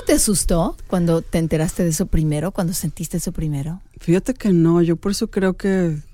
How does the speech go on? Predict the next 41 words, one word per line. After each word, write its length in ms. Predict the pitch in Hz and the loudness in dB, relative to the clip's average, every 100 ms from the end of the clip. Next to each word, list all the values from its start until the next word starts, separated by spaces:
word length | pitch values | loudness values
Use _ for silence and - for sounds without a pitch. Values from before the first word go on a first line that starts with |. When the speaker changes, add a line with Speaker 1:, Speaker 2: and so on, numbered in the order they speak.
| - | -20
Speaker 2:
que 120 | - 151 | -4 0
el 100 | 147 | 2
don 180 | 151 | 2
era 160 | 160 175 | 2 2
para 240 | 175 170 147 | 2 2 4
mí, 300 | 156 123 - - | 2 0 -6 -12
porque 260 | 156 160 | -8 0
nunca 280 | 156 165 196 | 2 2 0
he 40 | |
tenido 260 | - 202 190 | -2 2 4
miedo, 500 | 190 170 156 151 156 | 4 4 4 0 -2
nunca. 540 | 147 147 - - - - - - - - - - - - | -2 -2 -4 -12 -14 -16 -20 -20 -20 -18 -20 -20 -20 -4
A 100 | 156 | 2
veces 500 | 175 190 233 - - | 2 2 -2 -4 -2
es 180 | 170 165 | 0 2
incómodo 480 | 208 - 202 196 208 | 0 0 2 4 2
sentir 400 | - 180 175 170 | 2 2 4 2
lo 120 | 180 | 2
que 120 | 185 | 0
ellos 180 | 165 175 | 2 2
sienten, 500 | - 180 170 165 156 | 2 4 4 2 -2
porque 180 | 151 151 | -6 -8
si, 160 | - 143 | -8 -8
si 300 | - - 151 | -10 -12 -10
están 240 | - 165 | -2 0
nerviosos 600 | 190 214 165 160 156 156 | 0 2 2 2 -2 -4
o 60 | 160 | -2
enojados 540 | 147 - 147 143 143 | -2 -2 -2 -2 -4
o, 300 | 139 131 127 - - - - - - | -6 -6 -8 -12 -18 -20 -20 -18 -6
o 140 | 147 | -6
tristes 460 | - 160 156 170 165 | 0 2 2 0 -2
o 60 | |
deprimidos, 760 | 156 151 147 156 156 165 - - - | -2 0 2 2 2 -2 -8 -14 -16
sien-, 420 | - - 160 165 160 | -12 -2 2 4 2
como 220 | 165 156 | 2 4
yo 120 | 165 | 2
me 60 | 180 | 2
conecto, 420 | 214 185 - 196 | 2 2 0 -4
siento, 480 | - 170 160 151 147 | 0 2 2 2 -4
¿me 60 | 143 | -4
entiendes? 440 | 143 147 - | -4 -6 -6